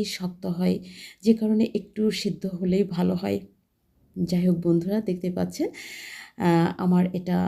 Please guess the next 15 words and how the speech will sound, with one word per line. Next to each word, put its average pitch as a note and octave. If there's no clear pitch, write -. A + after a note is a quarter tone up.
উম, F3
তৈরি A#3
প্রায় A3+
হয়ে G3
গিয়েছে। -
এবার B3
মজার G3
বিষয় F3
সেটা F#3
হচ্ছে G3
যে G3+
আপনারা A#3
হয়তো C4
অনেকেই A3+
ভাববেন G#3